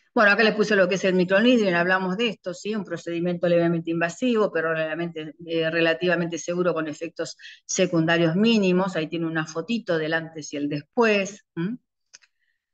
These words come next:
¿Qué más? No hacer microneedling, ¿sí? O sea, eh, dentro de todo lo que hablamos, bueno, de, de microneedling, o sea,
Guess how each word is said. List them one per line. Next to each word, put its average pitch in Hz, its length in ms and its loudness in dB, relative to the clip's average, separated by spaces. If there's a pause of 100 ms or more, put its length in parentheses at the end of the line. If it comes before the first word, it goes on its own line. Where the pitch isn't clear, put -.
¿Qué 220 120 2
más? 160 560 -2
No 220 200 4
hacer 240 240 2
microneedling, 220 840 2
¿sí? 214 260 -8
O 190 80 -2
sea, 160 440 -6 (160)
eh, 160 220 -4
dentro 175 340 2
de 170 80 2
todo 202 160 2
lo 185 140 4
que 185 100 2
hablamos, 196 480 2
bueno, 156 420 -6
de, 160 240 -10
de 165 100 -6
microneedling, 180 540 2
o 180 60 -2
sea, 147 260 -6